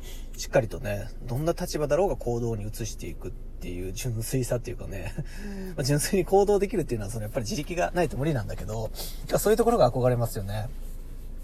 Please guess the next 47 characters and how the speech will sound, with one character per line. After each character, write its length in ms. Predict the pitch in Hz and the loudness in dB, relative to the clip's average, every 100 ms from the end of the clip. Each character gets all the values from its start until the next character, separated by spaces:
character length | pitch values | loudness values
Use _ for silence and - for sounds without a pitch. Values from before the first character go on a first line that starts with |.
| - - - - - - - - | -8 -8 -8 -8 -8 -8 -8 -2
も 100 | 160 | 0
ち 100 | - | 6
ろ 100 | 175 | 6
ん、 80 | 120 | 6
あ 80 | 113 | 4
の、 120 | 110 | 2
全 180 | 135 147 | 2 4
然 140 | 165 | 8
悪 180 | 151 165 | 10 10
い 60 | 190 | 8
こ 120 | 139 | 0
と 120 | 107 | -2
も 120 | 101 | -4
し 120 | 107 | -4
て 140 | - 113 | -4 0
な 160 | 117 110 | 0 0
い 40 | |
し、 100 | - | -2
お 60 | 117 | 4
金 220 | 143 147 | 6 8
で 100 | 151 | 6
動 200 | 151 151 | 6 6
く 100 | - | 2
と 100 | - | -4
か 120 | - | -2
ね、 220 | 113 165 156 | 4 4 4
そ 140 | 139 | 2
う 40 | |
い 140 | 127 123 | 2 2
う 100 | 117 - - - | 0 -4 -6 4
黒 200 | 175 185 | 8 8
い 40 | |
部 140 | 117 | 6
分 120 | 110 107 | 0 -2
が 100 | 104 | -2
あ 40 | |
ん 40 | |
ま 80 | 110 | -2
り 80 | 110 | 0
見 100 | 117 | 0
え 60 | 127 | 0
な 80 | 107 | 0
い 60 | |
方 240 | - - 110 | -4 -4 -2
な 120 | 95 | -4
ん 120 | 95 | -4
で、 280 | 107 107 | -4 -4